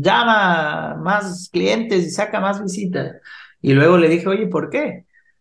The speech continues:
¿Por qué no escuchas la propuesta?". Y me dijo, "En la vida te doy un consejo, eh, olvídate de esas cosas y solo, solo trabaja duro porque, eh, no, no vas a llegar m-, muy lejos con estas, estas ideas y cosas". Entonces,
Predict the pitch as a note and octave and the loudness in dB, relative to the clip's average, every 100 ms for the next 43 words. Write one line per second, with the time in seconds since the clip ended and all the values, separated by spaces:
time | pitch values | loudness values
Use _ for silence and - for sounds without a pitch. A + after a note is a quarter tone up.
0 | _ C#3+ C3+ C3+ F3+ F#3+ F#3 E3+ D3+ D3 | _ -6 -4 0 0 2 0 0 -2 -4
1 | E3 F3 - E3+ F#3 E3+ D3+ D3+ F3+ E3+ | -6 -6 -6 -6 -4 -4 -2 -2 -2 -2
2 | D#3+ D#3+ C#3 - - C3 C#3+ D3 C3+ C3 | -4 -2 -4 -6 -14 -14 -8 -4 -4 -4
3 | C3+ C3+ C#3 C#3+ D#3+ E3+ D3 D3+ E3 C#3+ | -6 -4 0 2 4 4 2 0 0 -2
4 | C3+ D3+ D3+ E3+ C#3+ B2+ C3 C3+ C3 C3+ | -2 -2 0 0 0 -4 -8 -12 -8 -4
5 | B2+ C3+ D#3+ C#3+ C#3+ C#3 C3 C#3 C#3 B2+ | -2 2 2 0 -2 -4 -4 -4 -2 -4
6 | A#2+ B2+ B2 A#2+ A2+ A#2+ - C3 B2+ B2 | -4 -2 0 0 -2 -6 -6 -4 -4 -4
7 | A#2 A#2 A#2+ A#2+ B2 A2+ A#2+ A#2+ A#2+ A#1 | -4 -4 -4 -2 0 -2 -6 -8 -8 -8
8 | - - _ - B1 - - B2 A#2+ - | -10 -14 _ -10 -8 -6 -6 -6 -6 -8
9 | B2 C3 C3 B2 A#2 A#2 B2 A#2+ A#2 - | -4 0 2 2 0 0 0 -2 -6 -12
10 | - C3 B2+ B2 C3 C#3 C3+ B2+ B2 B2 | -4 -2 -2 -4 -4 -2 0 2 0 -2
11 | A#2+ B2+ B2 A#2+ B2+ C#3 - - _ B2+ | -6 -4 -4 -4 -6 -6 -10 -16 _ -8
12 | C3 B2+ B2 A#2+ - C3 C3+ C#3 - C#3+ | -6 -4 -4 -6 -6 -8 -6 -6 -6 -6
13 | D3+ C3+ | -6 -8